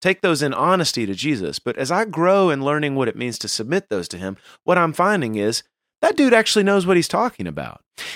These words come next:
And when he makes up rules, it's not just because he likes to kill joy, and it's not because he's against pleasure or anything like that. It's actually the complete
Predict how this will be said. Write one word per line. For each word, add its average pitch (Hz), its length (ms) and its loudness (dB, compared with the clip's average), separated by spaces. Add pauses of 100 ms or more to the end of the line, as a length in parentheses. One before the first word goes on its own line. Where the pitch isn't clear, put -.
(100)
And 160 100 0
when 175 100 2
he 262 120 2
makes 240 320 0
up 170 120 2
rules, 151 380 4
it's - 220 -4
not 220 180 2
just 202 160 -4
because 131 280 -2
he 143 80 0
likes 135 240 2
to 123 60 -8
kill 147 300 -2
joy, 131 420 0
and 117 120 -4
it's 101 100 -8
not 165 160 0
because 139 240 -4
he's 123 160 -6
against 123 420 -2
pleasure 143 460 2
or - 20 2
anything 135 240 -4
like 120 140 -4
that. 180 140 0
It's 139 100 -4
actually 165 240 -2
the 113 100 -6
complete 214 640 -6